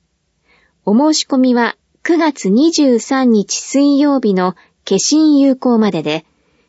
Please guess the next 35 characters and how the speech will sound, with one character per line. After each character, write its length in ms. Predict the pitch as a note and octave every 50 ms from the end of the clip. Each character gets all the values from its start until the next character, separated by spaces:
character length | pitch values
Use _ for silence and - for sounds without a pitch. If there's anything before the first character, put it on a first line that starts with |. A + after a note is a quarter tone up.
| _ _
申 280 | - - - B3+ C#4 B3+
請 200 | - C#4 C4+ C4
書 140 | - C#4 C4+
類 240 | B3 A#3 G#3 F#3+ F#3+
を 180 | G3 G3 - - _
問 220 | - G#3 A#3 B3+
い 60 | B3+ D4
合 60 | D4
わ 100 | D4 D4
せ 140 | - C4+ B3+
先 360 | - B3+ A#3+ - - A3+ G#3+
へ 160 | A3 A3+ A3+ - _ _ _ _
持 160 | - - F#3+
参 360 | F3+ - A#3 A3 G#3+ G3+ - - _
ま 160 | F#3 G3 G3+
た 160 | - C4+ B3+
は 260 | G#3+ G3+ G3 F#3+ - - _ _ _
郵 220 | F3 G#3+ C4+ D4+
送 300 | D4+ - - D4+ D4 C#4+
で 140 | C#4 D4+ C#4
お 80 | A3 G3
願 260 | F#3 F3+ E3 E3+ E3
い 40 | E3
し 160 | - - F#3
ま 140 | D#3 D#3 F#3+
す。 220 | - - - _ _ _ _ _ _ _ _ _ _ _ _ _ _ _ _ _ _ _ _ _ _ _ _ _ _ _ _
申 260 | _ - - D4 D#4 D4+
請 220 | - D#4 D#4 D4+
書 160 | - D#4 D#4
は 200 | C#4 B3 G#3+ G3+ - - _ _ _ _
市 200 | - - - A3+
役 240 | C4 D#4+ F4 E4+ -
所 260 | - - A3+ G#3 F#3
二 180 | E3+ F3 F3+ F3+
階 420 | - - A3 G#3+ G#3 G3+ D#3 -